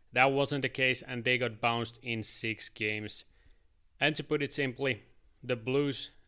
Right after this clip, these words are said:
didn't get everything out of their engine, and the Avs cruised past them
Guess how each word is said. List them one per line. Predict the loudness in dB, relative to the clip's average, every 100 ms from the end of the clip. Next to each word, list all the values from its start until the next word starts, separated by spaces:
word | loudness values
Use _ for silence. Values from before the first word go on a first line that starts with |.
| -4
didn't | -2 0 0 2
get | 2 2 -2
everything | -4 -2 -2 -2 -2
out | -2
of | -2 0
their | 0
engine, | 0 -2 0 0 -2 -4
and | -2 0
the | -2 -4
Avs | 0 0 -2 -8
cruised | -8 -4 -4 -6 -4
past | -2 -2 -4
them | -6 -8